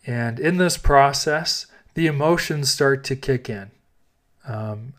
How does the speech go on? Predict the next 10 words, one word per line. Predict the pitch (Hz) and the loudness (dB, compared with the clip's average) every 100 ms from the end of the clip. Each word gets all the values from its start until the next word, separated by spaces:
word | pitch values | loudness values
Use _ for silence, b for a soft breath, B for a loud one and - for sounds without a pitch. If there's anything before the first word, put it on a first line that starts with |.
| - | -10
I | |
didn't | 120 131 135 | -2 -2 0
realize | 123 151 151 117 107 107 107 110 - _ _ _ _ _ _ _ _ _ _ _ _ _ _ _ _ _ - - | 2 6 6 6 4 0 -6 -8 -14 _ _ _ _ _ _ _ _ _ _ _ _ _ _ _ _ _ -20 -12
how | 123 123 123 | -2 0 0
hard | 151 151 | 0 0
it | 117 | 0
would | 110 | -4
be | 107 104 | -8 -8
to | 104 | -8
leave. | 107 107 113 - | -8 -12 -14 -20